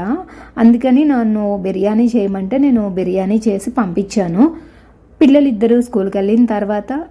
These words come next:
ఇలా ఆరాంగా బాల్కనీలో కూర్చొని వేడి నీళ్ళు తాగుతూ ఉన్నానండి. అలాగే కొంచెం వీడియో కూడా తీసుకుంటున్నాను. ఇక్కడ మొక్కలు ఏంటంటే రైస్ కడిగిన వాటర్ ఉంటాయి కదా, అవన్నీ కూడా వేస్తానన్నమాట.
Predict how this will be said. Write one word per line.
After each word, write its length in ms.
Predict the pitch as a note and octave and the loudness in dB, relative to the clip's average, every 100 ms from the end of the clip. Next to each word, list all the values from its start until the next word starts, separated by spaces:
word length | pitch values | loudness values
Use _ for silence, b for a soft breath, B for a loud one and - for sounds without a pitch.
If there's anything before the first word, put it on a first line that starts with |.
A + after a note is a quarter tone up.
| - | -2
ఇలా 260 | G#3 G3+ - | 0 -2 -2
ఆరాంగా 720 | F#3+ F#3 G3 A#3 A#3+ A3 B3 | -2 0 4 4 4 0 -4
బాల్కనీలో 640 | E4+ A3+ G3 G3+ G3+ G3+ G3+ | -4 -6 -4 -4 -4 -2 -4
కూర్చొని 540 | F#3+ F3 - E3+ A#3 C5 - b b b - - | -6 -8 -6 0 0 0 -4 b b b -20 -6
వేడి 280 | G3+ G#3 G#3+ | 0 2 6
నీళ్ళు 200 | C#4 C4+ | 4 4
తాగుతూ 360 | A3 F3+ F3 A3+ | -2 -4 0 0
ఉన్నానండి. 680 | G#3 G3+ F#3+ F3 F3+ C#4 G4+ - _ _ _ _ _ _ - | 0 -4 -8 -6 -4 -4 -6 -14 _ _ _ _ _ _ 0
అలాగే 380 | B3 A#3+ A#3 D#4 | 4 4 2 0
కొంచెం 440 | D#4 C#4+ A#3+ C4 | 4 4 4 0
వీడియో 320 | B3 G#3+ G#3 G3+ | 0 0 -2 -2
కూడా 200 | G#3 A3 | -2 -2
తీసుకుంటున్నాను. 1000 | A3 G3 - G3+ G3 G3 F3 F3 C4+ E4+ - - b b b - | -4 -8 -6 -4 -2 -4 -4 -2 -2 -2 -12 -20 b b b -4
ఇక్కడ 420 | B3 C4 B3 D4 | 2 2 4 2
మొక్కలు 360 | D#4+ A#3 - C#4+ | -2 -2 0 2
ఏంటంటే 720 | B3+ A#3 A3 G#3+ C#4+ F#4+ F#4+ | 2 0 0 -2 -2 -2 0
రైస్ 600 | A#3+ A3 C#4 - C4+ A3 - - | 0 0 -2 -2 -2 -2 -6 -4
కడిగిన 360 | A#3 G#3 A3 A3+ | -2 0 0 0
వాటర్ 400 | G3 F#3 G#3 B3 | 0 -2 0 2
ఉంటాయి 280 | A#3 G#3+ G3 | 2 2 -4
కదా, 320 | F3+ A#3 C4 | -2 -2 -2
అవన్నీ 400 | G#3 G3+ G3+ C4 | -2 0 2 2
కూడా 220 | C4 A#3+ | 2 0
వేస్తానన్నమాట. 840 | B3 F#3 F#3+ A#3 A3 G3+ F#3+ E3+ | 0 -4 -4 0 0 0 -4 -6